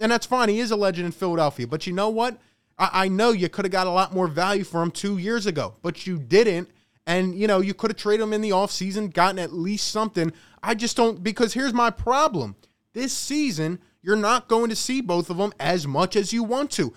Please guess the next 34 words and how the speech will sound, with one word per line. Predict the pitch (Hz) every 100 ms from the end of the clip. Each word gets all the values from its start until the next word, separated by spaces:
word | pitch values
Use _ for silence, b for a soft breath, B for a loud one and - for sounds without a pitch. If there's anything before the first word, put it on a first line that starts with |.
| B
So | - 165 151
is | 131
Dallas | 95 110 160 185 -
Goedert, | 151 170 208 208
put, | 196 185
you | 190
know, | 190 175
going | 185 185
to | 165
come | 185 180
out | 190
here | 185 202 185
and, | 151
and | 156 143
really | 147 190 202
be | 170 175
able | 180 165
to | 139
show | - 151 185 233
us | 233
he's | - 220
our | 220 226
guy? | 196 214 262 302 277 b b b
I | 196
don't | 220 202
know. | 226 262
It | 165
depends | 151 - 208 196
how | - 175 196
much, | 196 190 - b b -
uh, | 170 165
usage | 151 285 - 151 -
he's | 147 110
getting. | 127 104